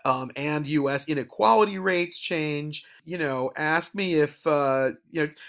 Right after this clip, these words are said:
l-, let's talk again once we figure out whether Alexandria Ocasio-Cortez is gonna be president in another twelve years. And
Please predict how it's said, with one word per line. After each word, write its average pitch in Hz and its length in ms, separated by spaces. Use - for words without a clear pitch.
l-, 180 140
let's 220 180
talk 214 240
again 175 320
once 160 220
we 151 300
figure 156 220
out 147 160
whether 139 380
Alexandria 135 480
Ocasio-Cortez 135 720
is 127 80
gonna 131 100
be 120 100
president 131 480
in 113 80
another 110 380
twelve 117 340
years. 107 440
And 139 320